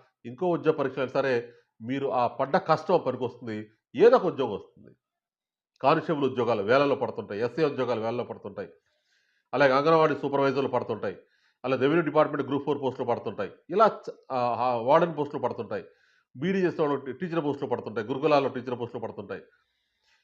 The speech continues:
ఇలా అనేక ఉద్యోగాల యొక్క సరళి అనేది కాంగ్రెస్ ప్రభుత్వం వచ్చిన తర్వాత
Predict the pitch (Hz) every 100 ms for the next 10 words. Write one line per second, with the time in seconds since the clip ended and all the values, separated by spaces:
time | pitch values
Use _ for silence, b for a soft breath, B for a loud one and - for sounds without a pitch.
0 | _ 131 208 120 135 220 240 214 151 123
1 | 196 190 180 175 165 151 147 - 147 170
2 | 165 147 156 127 139 147 139 135 135 117
3 | 131 117 117 120